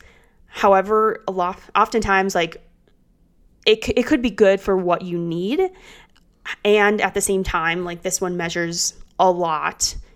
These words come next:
and it's very accurate. Um, and it's highly rated across the board outside of Amazon. So I will link the other one as well that you can click on and you can check it out and you can decide for yourself because it's your choice. Um,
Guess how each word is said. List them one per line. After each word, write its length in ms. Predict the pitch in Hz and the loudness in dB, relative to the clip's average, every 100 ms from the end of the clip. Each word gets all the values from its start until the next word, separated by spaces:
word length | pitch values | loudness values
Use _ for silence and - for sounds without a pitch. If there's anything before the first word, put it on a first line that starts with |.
| _ | _
and 320 | 196 180 170 170 | -2 0 0 -4
it's 220 | 175 170 | -8 -6
very 340 | 185 170 170 | -4 -2 -2
accurate. 560 | - - - 262 339 359 _ - _ _ - | -4 -6 -4 -2 -2 -6 _ -20 _ _ -4
Um, 400 | 185 170 - - - - - | 0 0 -4 -12 -18 -16 -4
and 180 | 190 180 | -2 -2
it's 120 | - | -4
highly 340 | - 180 180 | -2 0 0
rated 260 | 175 170 165 | 0 -2 -4
across 380 | 165 170 160 - | -4 -4 -4 -6
the 80 | |
board 560 | 170 170 165 170 185 185 - | -6 -4 0 0 -2 -4 -2
outside 400 | 175 - - 151 | -2 -2 -4 -4
of 80 | - | -6
Amazon. 520 | - - - - - - | -10 -8 -8 -8 -8 -4
So 320 | - 196 175 - - - _ _ _ _ | 2 2 2 -6 -20 -20 _ _ _ _
I 120 | 202 254 | 2 2
will 180 | 302 | 4
link 200 | 269 233 | 2 2
the 120 | 233 - | 2 -2
other 240 | 185 208 | 2 4
one 180 | 208 208 | 4 4
as 180 | 185 165 | 0 -2
well 340 | 170 165 190 | -2 2 2
that 160 | 196 196 | 2 0
you 100 | 196 | 0
can 140 | 208 | -2
click 260 | 202 208 214 | 0 -2 0
on 300 | 208 208 214 | 2 2 0
and 160 | 196 | -2
you 60 | 180 | -2
can 120 | 190 | -4
check 280 | - 175 175 | -4 -4 -4
it 60 | |
out 260 | 170 170 180 | -2 -2 0
and 80 | 190 | -2
you 80 | 190 | -2
can 120 | 214 | -2
decide 360 | 214 262 254 | -2 -2 -2
for 80 | 233 | -2
yourself 480 | 190 180 - 156 - | -6 -4 -4 -4 -6
because 240 | - 185 185 | -10 -8 -8
it's 140 | - | -8
your 100 | 175 | -10
choice. 460 | - 170 160 - - - | -8 -8 -6 -6 -8 -10
Um, 240 | - - | -16 -18